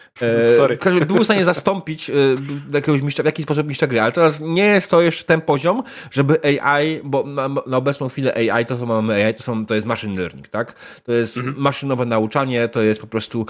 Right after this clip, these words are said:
Speaker 1: przerabianie setek opcji, tysięcy opcji, żeby później z tego sklecić jakieś poprawne zdania, nie? Musisz napchać tego gówna, kurwa, dużo, żeby ono faktycznie było.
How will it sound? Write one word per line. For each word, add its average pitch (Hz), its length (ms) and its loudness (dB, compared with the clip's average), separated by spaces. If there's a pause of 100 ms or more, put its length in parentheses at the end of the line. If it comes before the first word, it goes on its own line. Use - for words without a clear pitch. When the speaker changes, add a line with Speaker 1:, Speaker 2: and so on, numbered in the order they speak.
(280)
Speaker 1:
przerabianie 127 920 2
setek 127 540 0
opcji, 120 440 -2
tysięcy 127 560 -2
opcji, 120 420 -2
żeby 110 500 2 (240)
później 120 320 -2
z - 40 -14
tego 113 220 -2
sklecić 113 480 -4
jakieś 113 400 -4
poprawne 110 540 -2
zdania, 87 300 -8
nie? 95 200 -6 (240)
Musisz 113 400 -8
napchać 135 680 -2
tego 120 200 0
gówna, 113 540 2
kurwa, 110 340 -2
dużo, 123 640 0
żeby 127 320 0
ono 123 200 0
faktycznie 110 260 -10
było. 80 260 -6